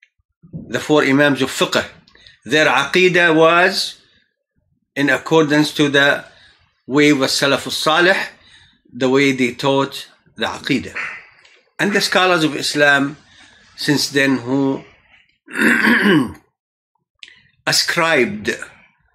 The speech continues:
to the way of the Salaf al-Salih. So Salaf means those who came before us, things that happened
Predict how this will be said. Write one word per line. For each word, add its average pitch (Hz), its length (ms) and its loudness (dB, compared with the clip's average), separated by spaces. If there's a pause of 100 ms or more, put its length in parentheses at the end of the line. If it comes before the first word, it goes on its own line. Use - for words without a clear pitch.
(100)
to 139 100 -6
the 131 140 2
way 131 180 4
of 117 100 2
the 120 60 -2
Salaf 110 360 -6
al-Salih. - 380 -8 (920)
So 165 200 2
Salaf 208 560 0
means 175 720 2 (320)
those 156 260 2
who - 120 -2
came 139 280 0
before 185 360 0
us, - 320 -2 (260)
things 156 400 0
that 147 220 0
happened 147 580 0